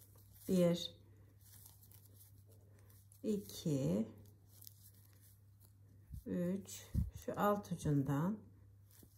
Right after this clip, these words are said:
dört, beş tane. Önce beş tane, arada bir, iki zincir, tekrar beş taneyi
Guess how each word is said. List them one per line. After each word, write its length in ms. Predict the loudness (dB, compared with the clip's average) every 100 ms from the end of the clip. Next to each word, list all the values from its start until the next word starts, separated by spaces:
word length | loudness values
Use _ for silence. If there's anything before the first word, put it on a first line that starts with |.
| -20 -20 -12 -4 2
dört, 680 | 4 6 6 2 -4 -8 2 2 2 -16 -20 -20 -20 -20 -20 -20 -20 -20 -20 -20 -20 -20 -20 -20 -20 -20 -20 -6
beş 340 | 2 2 2 -2
tane. 380 | 0 0 -2 -6 -10 -20 -20 -20 -20 -20 -20 -20 -20 -20 -20 -20 -10 -2
Önce 340 | 2 4 4
beş 280 | 4 2 2
tane, 480 | 4 6 6 4 0 -8 -20 -4
arada 420 | 4 6 6 4 6
bir, 500 | 6 6 4 -2 -10 -6
iki 260 | 0 4
zincir, 760 | 4 6 4 4 4 6 4 2 -10 -20 -20 -20 -20 -20 0
tekrar 640 | 6 6 6 2 4 4
beş 260 | 4 4 2
taneyi 680 | 2 4 4 4 4 2